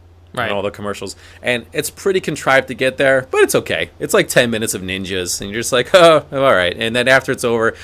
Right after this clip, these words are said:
Speaker 2: they get back to the real plot. Um, but yeah, <laughs> the,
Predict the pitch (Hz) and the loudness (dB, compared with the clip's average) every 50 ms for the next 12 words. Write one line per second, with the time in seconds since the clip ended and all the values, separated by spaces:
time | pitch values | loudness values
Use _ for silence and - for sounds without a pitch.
0 | - - 139 135 123 139 123 110 113 104 - - 104 98 92 92 92 85 80 - | -12 -4 -4 0 2 2 4 4 4 2 2 -2 -4 -4 -2 -2 -2 -4 -4 -2
1 | 101 87 85 80 78 - - - - - - - - _ - - - - - - | -2 0 0 -2 -4 -6 -20 -20 -20 -20 -20 -20 -20 _ -20 -20 -20 -20 -20 -20
2 | - - - - - - 277 233 110 107 104 101 101 113 - 139 139 151 143 - | -20 -20 -20 -20 -16 -12 -4 -2 0 0 2 0 -2 -4 -2 2 2 4 2 2
3 | - - 151 120 131 131 - | 2 0 0 2 2 0 0